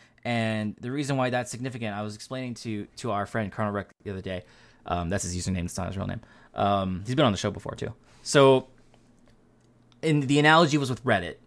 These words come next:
Reddit is, like, I think, m-, in at least the United States, I think the fifth most trafficked website. It's also one of the biggest porn sites in the world. Um, you know, um,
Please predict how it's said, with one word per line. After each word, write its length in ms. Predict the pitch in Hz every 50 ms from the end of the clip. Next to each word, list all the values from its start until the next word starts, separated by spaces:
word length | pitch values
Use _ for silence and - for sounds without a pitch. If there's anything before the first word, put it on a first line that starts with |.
| _ _ -
Reddit 340 | 120 139 147 160 156 156 151
is, 220 | 143 135 117 107
like, 160 | 123 120 113 -
I 140 | 107 117 110
think, 440 | - - 131 135 135 - - - - -
m-, 320 | - 104 113 113 110 107 - _ _ _ _ _ -
in 160 | 135 127 135
at 120 | 135 -
least 220 | - 226 233 214 -
the 80 | 156
United 280 | 127 123 123 123 113 -
States, 340 | - - 131 127 113 92 107
I 60 | 101
think 140 | 101 101 92
the 80 | 98
fifth 280 | - - 120 - - 113
most 140 | 104 92 -
trafficked 340 | - 117 101 92 95 -
website. 340 | - 98 95 - - 92 80 -
It's 80 | - -
also 160 | 143 117 127
one 100 | 127 123 117
of 20 |
the 40 | 117
biggest 220 | 113 123 113 - -
porn 200 | - 113 107 -
sites 240 | - 107 104 -
in 40 | 113
the 40 | 117
world. 340 | 123 143 131 92 85 - - - - - - - - - _ -
Um, 560 | - 101 101 101 101 101 101 101 98 95 92 - _ _ _ _ _ -
you 80 | 135
know, 240 | 110 101 95 123 147 - _ _ _ _ _ _ _ -
um, 840 | - 104 104 104 104 104 101 104 101 101 101 98 95 92 95 90